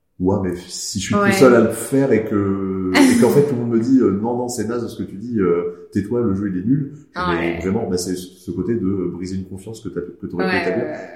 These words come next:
Speaker 2: ouais.
Speaker 1: Et c'est la première fois que ça m'a fait ça dans,
Speaker 2: Ok.
Speaker 1: dans ma carrière. Et c'est un des jeux, ouais, du coup, qui m'a, qui m'a marqué cette année et qui,
Speaker 2: Mm.
Speaker 1: et que je ressortirai très longtemps.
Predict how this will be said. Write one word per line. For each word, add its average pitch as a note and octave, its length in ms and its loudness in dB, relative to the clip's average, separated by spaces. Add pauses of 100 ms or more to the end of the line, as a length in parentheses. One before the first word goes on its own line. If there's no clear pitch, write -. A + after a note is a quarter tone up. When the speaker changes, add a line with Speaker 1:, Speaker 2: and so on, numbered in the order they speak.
(160)
Speaker 2:
ouais. E2+ 80 0
Speaker 1:
Et F2 280 0
c'est F2+ 180 -6
la F2 120 -2
première G#2+ 340 -4
fois B2+ 100 -2
que - 60 -8
ça G2+ 80 -6
m'a F#2+ 100 -4
fait G#2 100 -10
ça A2+ 180 -10
dans, F#2 200 -6
Speaker 2:
Ok. G3 400 -6
Speaker 1:
dans F#2 80 -12
ma F#2+ 80 -8
carrière. F#2 240 -14 (120)
Et F2+ 300 -2
c'est F2+ 140 -10
un F2 80 -6
des F2 80 -4
jeux, G2 120 -2
ouais, G2 100 -4
du - 80 -12
coup, G#2 100 -20
qui F#2+ 160 -20
m'a, F2 260 -18 (1080)
qui - 80 -12
m'a F#2+ 80 4
marqué F#2 200 0
cette - 200 -10
année G#2+ 140 -2
et - 60 -6
qui, E2+ 200 -10
Speaker 2:
Mm. F#2 560 -8 (240)
Speaker 1:
et F2 80 -14
que - 120 -6
je E2+ 60 -4
ressortirai E2+ 540 -14
très - 140 -14
longtemps. F2 120 -14